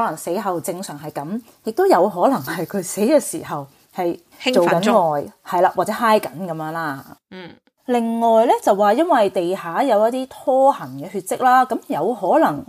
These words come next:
Speaker 1: 誒，天台會唔會唔係第一嘅案發現場呢？會唔會係佢喺第二度畀人殺死咗之後再拖上天台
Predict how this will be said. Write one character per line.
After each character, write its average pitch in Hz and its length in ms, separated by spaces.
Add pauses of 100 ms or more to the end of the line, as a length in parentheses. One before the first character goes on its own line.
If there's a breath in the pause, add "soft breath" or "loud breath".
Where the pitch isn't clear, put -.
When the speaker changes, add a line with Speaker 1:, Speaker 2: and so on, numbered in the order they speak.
(160)
Speaker 1:
誒， 175 100
天 330 260
台 208 140
會 240 160
唔 151 160
會 180 140
唔 139 200
係 160 280
第 160 240
一 - 20
嘅 175 220
案 175 140
發 190 120
現 160 220
場 170 240
呢？ 202 120
會 330 180
唔 180 220
會 165 100
係 160 160
佢 170 200
喺 185 160
第 208 60
二 170 160
度 165 240 (420 loud breath)
畀 240 100
人 165 120
殺 196 160
死 196 140
咗 214 220
之 269 140
後 196 140
再 185 200
拖 254 200
上 214 160
天 285 200
台 185 120